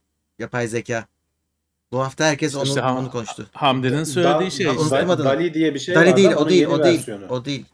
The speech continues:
Speaker 1: Ee, şey
Speaker 3: Evet, evet, onun bir yeni versiyonu
Speaker 1: Adını
Speaker 3: gibi bir şey
Speaker 1: unuttum.
Speaker 3: çıktı.
Speaker 2: Bir
Speaker 3: Birden
Speaker 2: şey var.
Speaker 3: fazla firma oluşuyor.
Speaker 2: Birkaç tane var. Birkaç
Speaker 1: Heh,
Speaker 2: tane var
Speaker 1: Midjourney,
Speaker 2: orada.
Speaker 1: Midjourney.
Speaker 2: Ah, o-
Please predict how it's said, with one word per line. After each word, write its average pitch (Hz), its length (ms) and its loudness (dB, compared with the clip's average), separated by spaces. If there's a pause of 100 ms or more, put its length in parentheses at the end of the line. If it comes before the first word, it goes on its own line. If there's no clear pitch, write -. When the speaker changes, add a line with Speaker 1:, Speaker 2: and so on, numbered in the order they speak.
(100)
Speaker 1:
Ee, 113 200 -6 (260)
şey 127 200 -4
Speaker 3:
Evet, 143 160 0
evet, 151 120 -2
onun 156 240 -4
bir 151 60 -10
yeni 151 260 -4
versiyonu 143 460 -6
Speaker 1:
Adını 131 120 -4
Speaker 3:
gibi 139 80 -4 (100)
bir 147 40 -2
şey 143 100 -6
Speaker 1:
unuttum. 120 80 -4
Speaker 3:
çıktı. 185 160 -12
Speaker 2:
Bir 220 60 -4
Speaker 3:
Birden 208 200 0
Speaker 2:
şey 233 140 2
var. 226 120 2
Speaker 3:
fazla 143 260 -6
firma 143 280 -10
oluşuyor. 160 280 -8
Speaker 2:
Birkaç 277 280 0
tane 165 300 2
var. 98 260 -2
Birkaç 165 360 -4
Speaker 1:
Heh, 185 80 6
Speaker 2:
tane 175 60 0
var - 40 0 (120)
Speaker 1:
Midjourney, 160 220 4
Speaker 2:
orada. 123 100 0
Speaker 1:
Midjourney. 135 540 0
Speaker 2:
Ah, 120 60 -6
o- 110 80 -4